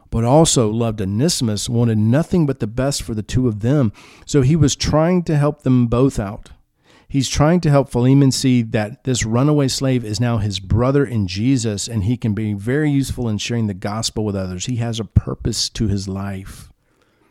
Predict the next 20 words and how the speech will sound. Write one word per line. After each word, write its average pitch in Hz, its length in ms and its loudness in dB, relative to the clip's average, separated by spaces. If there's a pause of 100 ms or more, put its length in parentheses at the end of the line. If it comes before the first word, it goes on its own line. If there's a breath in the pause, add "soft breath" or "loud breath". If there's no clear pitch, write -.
(400)
It's 117 180 -2
a 113 60 -2
life 104 360 -2
of 110 140 -10
value. 101 800 -8 (640 loud breath)
He 107 220 0
is 95 140 -2
valuable. 95 720 -6
He - 180 -10
is 92 120 -4
not 98 240 -4
just 101 220 -12
property. 98 680 -6 (1200 soft breath)
Now, 123 120 4
we 131 80 8
don't 151 260 8
know 135 200 10
what 120 240 4
Onesimus 117 480 0
did, 104 340 -12